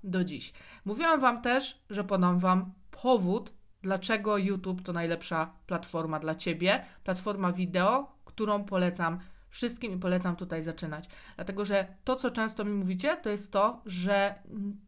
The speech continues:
bardzo dużą trudność sprawia Wam to, aby systematycznie na innych platformach w trybie dziennym publikować treści. Czyli na przykład posty na Facebooku i tak dalej, i tak dalej. I tutaj się okazuje, że na YouTubie ta dziewczyna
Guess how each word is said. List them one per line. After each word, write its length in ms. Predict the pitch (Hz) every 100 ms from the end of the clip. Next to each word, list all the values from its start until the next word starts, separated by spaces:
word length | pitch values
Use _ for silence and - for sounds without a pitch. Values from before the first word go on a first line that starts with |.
| - 185
bardzo 880 | 185 214 269 233 185 185 180 180 -
dużą 340 | 185 226 208 185
trudność 560 | 208 175 185 262 285
sprawia 380 | - 226 226 220
Wam 260 | 202 190 185
to, 220 | 208 247
aby 200 | 214 196
systematycznie 920 | - 311 311 240 202 190 214 226 208
na 120 | 185
innych 260 | 196 202 190
platformach 640 | 180 190 185 180 196 - - - - -
w 60 |
trybie 360 | - 269 220 190
dziennym 380 | 190 208 214 208
publikować 640 | 240 226 202 185 175 180
treści. 480 | - 185 180 - - - - -
Czyli 160 | 269 240
na 100 | 185
przykład 260 | - 180
posty 320 | 254 262 254
na 120 | 214 208
Facebooku 600 | 202 185 180 180 180 185
i 140 | 294
tak 160 | 214 185
dalej, 340 | 185 180 180
i 40 |
tak 160 | 175 170
dalej. 320 | 165 156 - - - - - _
I 360 | 214 214 208 - - _ -
tutaj 320 | 302 320 302
się 100 | 277
okazuje, 480 | 240 220 196 190 226 226
że 180 | 208
na 240 | 196 196 269
YouTubie 640 | 285 269 190 180 185 190 -
ta 160 | 220
dziewczyna 720 | 226 220 - 180 165 190 -